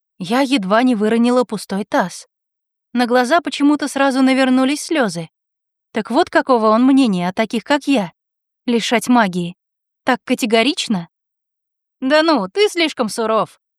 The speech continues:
Я понимаю, что история с твоим отцом вышла неприятная. Да, его всего лишь соблазнила Альеза. Ничего необычного, процедил Рикард.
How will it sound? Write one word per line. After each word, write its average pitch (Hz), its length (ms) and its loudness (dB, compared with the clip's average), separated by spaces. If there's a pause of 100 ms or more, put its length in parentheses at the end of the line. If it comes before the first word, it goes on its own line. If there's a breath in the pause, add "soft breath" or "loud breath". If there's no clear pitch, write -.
(440)
Я 240 200 2
понимаю, 262 480 2
что 202 240 -6
история 254 380 0
с - 80 -8
твоим 226 300 0
отцом 226 360 0
вышла 214 280 -2
неприятная. 214 880 -2 (680)
Да, 214 400 0 (240)
его 247 300 0
всего 285 320 0
лишь 262 200 -2
соблазнила 226 680 0
Альеза. 175 540 -4 (480)
Ничего 262 340 0
необычного, 208 680 0 (380)
процедил 254 480 -4
Рикард. 180 540 -6